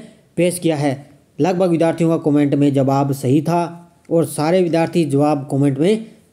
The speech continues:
दिया करो। अब कल के लिए क्वेश्चन देखो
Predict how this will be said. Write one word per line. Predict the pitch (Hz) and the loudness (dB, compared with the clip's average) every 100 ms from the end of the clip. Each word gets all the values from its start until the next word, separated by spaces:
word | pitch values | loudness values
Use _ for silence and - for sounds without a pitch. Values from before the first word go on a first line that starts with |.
| 139 | 0
दिया | 170 165 | 0 2
करो। | 151 123 - - - - _ _ _ _ _ - | 0 -2 -6 -20 -20 -20 _ _ _ _ _ -6
अब | 170 | -4
कल | 143 208 | -2 0
के | 190 | 2
लिए | 208 | 2
क्वेश्चन | 196 190 202 | 2 0 0
देखो | 190 202 | 2 2